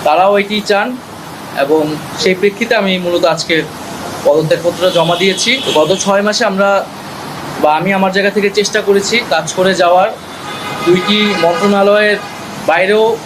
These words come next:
অনেক অতিরিক্ত দায়িত্ব আমাদের পালন করতে হয়েছে। আহ, আমরা চেষ্টা করেছি এবং মন্ত্রণালয়গুলোতেও আমরা কিছু কাজ করেছি, সেই কাজের ফলাফল হয়তো, আহ, সামনে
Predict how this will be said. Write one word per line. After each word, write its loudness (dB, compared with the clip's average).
অনেক -2
অতিরিক্ত 2
দায়িত্ব 2
আমাদের 4
পালন 2
করতে 0
হয়েছে। 2
আহ, 4
আমরা 2
চেষ্টা -2
করেছি 2
এবং 4
মন্ত্রণালয়গুলোতেও 2
আমরা 2
কিছু 2
কাজ -2
করেছি, 0
সেই 2
কাজের 2
ফলাফল 2
হয়তো, 4
আহ, 4
সামনে 2